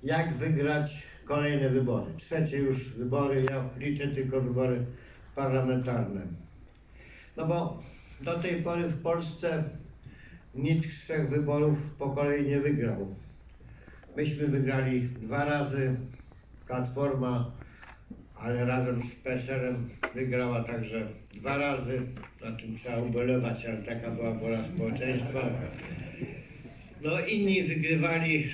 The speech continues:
raz, a jeżeli dwa razy jak S L D, to po przerwie. No więc gdybyśmy wygrali po raz trzeci, to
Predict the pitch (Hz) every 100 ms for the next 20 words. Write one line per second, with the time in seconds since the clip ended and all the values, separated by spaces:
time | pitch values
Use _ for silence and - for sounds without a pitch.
0 | 131 160 170 165 - - 120 131 135 139
1 | 135 143 127 117 143 143 131 135 127 135
2 | 123 131 127 127 135 131 131 131 123 139
3 | 135 - 143 113 98 95 - - - -
4 | - - - - - - - - - -
5 | - - 127 143 156 147 - - - 113
6 | 170 170 - 151 143 135 - 135 127 139
7 | 147 135 127 131 127 - - 156 156 165
8 | 156 131 123 - 135 139 135 127